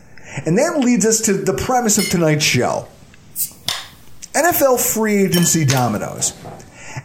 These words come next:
Every year we do kind of an in-depth look at the roster before free agency, and we identify positions where the team could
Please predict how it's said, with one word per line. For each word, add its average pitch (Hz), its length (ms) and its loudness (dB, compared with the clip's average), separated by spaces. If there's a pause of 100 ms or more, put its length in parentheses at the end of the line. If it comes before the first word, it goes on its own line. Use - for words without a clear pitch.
Every 311 380 2
year 247 200 2
we 208 260 2
do 185 400 2
kind 220 200 0
of 190 60 2
an 156 200 0
in-depth 208 440 2
look 175 220 2
at 180 60 -2
the 143 60 0
roster 127 540 0
before 123 320 0
free 147 400 0
agency, 113 460 0
and 107 120 0
we 117 140 0
identify 262 560 0
positions 190 720 0
where 160 140 0
the 127 100 0
team 254 380 -2
could 185 200 -4